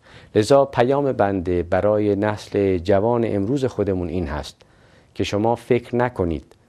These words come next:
که اگر رو به دین آوردید،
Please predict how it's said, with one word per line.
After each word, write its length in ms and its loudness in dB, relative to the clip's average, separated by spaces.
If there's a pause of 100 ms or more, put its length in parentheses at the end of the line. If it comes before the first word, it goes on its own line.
(420)
که 420 2
اگر 380 2
رو 400 -4
به 140 -2
دین 360 2
آوردید، 760 -4